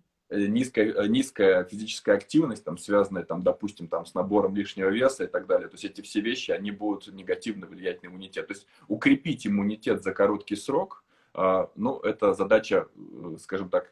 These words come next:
она сложная, да, гораздо важнее, целесообразнее его не ронять, скажем так.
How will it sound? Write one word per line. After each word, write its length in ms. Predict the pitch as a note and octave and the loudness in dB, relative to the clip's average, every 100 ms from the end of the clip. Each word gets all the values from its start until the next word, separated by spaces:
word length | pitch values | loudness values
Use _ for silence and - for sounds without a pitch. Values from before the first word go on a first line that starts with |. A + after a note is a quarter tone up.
| - | -6
она 400 | G2 G#2 F#2 - | -2 0 -2 -4
сложная, 580 | - - A2+ G2+ F2+ E2 | -8 2 4 4 -2 -6
да, 240 | F#2 F#2+ - - _ | -2 -2 -2 -14 _
гораздо 640 | G2+ G#2 A2 G#2+ G2+ F#2 - _ _ - | 4 4 4 4 4 2 -4 _ _ 0
важнее, 480 | G2 G2+ A2 A2 | 0 0 -4 -4
целесообразнее 760 | - F#2 F2+ F#2+ F#2+ B2 B2 G2+ | -6 -12 -2 0 4 4 4 -2
его 220 | F#2+ G2 | -2 -2
не 320 | - G2+ A2 B2+ | -2 0 2 4
ронять, 500 | A2 G2+ F#2+ - - | 6 4 0 -6 -12
скажем 360 | - - - | -20 -18 -16
так. 180 | - - | -14 -16